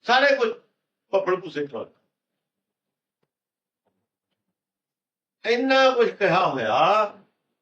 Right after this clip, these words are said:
ਸਾਰਾ ਹੀ ਸੋਗਾ ਫੇਰਤਾ, ਮੂਰਖਤਾ ਹੀ ਦਾ ਸੋਗਾ ਫੇਰ। ਹੁਣ ਉਹਦਾ ਅਸਰ ਕੀ ਹੋਇਆ?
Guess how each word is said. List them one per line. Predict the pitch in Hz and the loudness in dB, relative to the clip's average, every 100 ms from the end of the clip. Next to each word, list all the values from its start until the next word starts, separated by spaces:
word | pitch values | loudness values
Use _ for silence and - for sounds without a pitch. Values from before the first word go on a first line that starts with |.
| _ _ _ _ _ _ _ _ _ _ | _ _ _ _ _ _ _ _ _ _
ਸਾਰਾ | - - 196 208 208 196 240 | -18 -4 -2 0 2 2 0
ਹੀ | 269 269 - _ | -2 -6 -8 _
ਸੋਗਾ | - 202 202 214 | -2 2 4 2
ਫੇਰਤਾ, | 165 139 - 113 _ _ _ _ _ _ _ _ _ _ _ _ _ _ _ _ _ 143 | 0 -4 -6 -16 _ _ _ _ _ _ _ _ _ _ _ _ _ _ _ _ _ -2
ਮੂਰਖਤਾ | 220 254 226 233 | 0 2 2 0
ਹੀ | |
ਦਾ | 226 226 | 2 0
ਸੋਗਾ | 190 185 170 | 0 0 0
ਫੇਰ। | 135 104 - _ _ _ _ _ _ _ _ _ _ _ _ _ _ _ _ _ _ _ _ _ _ _ _ _ _ _ _ _ - | -4 -12 -16 _ _ _ _ _ _ _ _ _ _ _ _ _ _ _ _ _ _ _ _ _ _ _ _ _ _ _ _ _ -8
ਹੁਣ | 196 - _ _ | -6 -6 _ _
ਉਹਦਾ | 175 233 - | -2 0 0
ਅਸਰ | 202 226 | 0 -2
ਕੀ | 254 | 0
ਹੋਇਆ? | 240 233 - - | 0 0 0 -8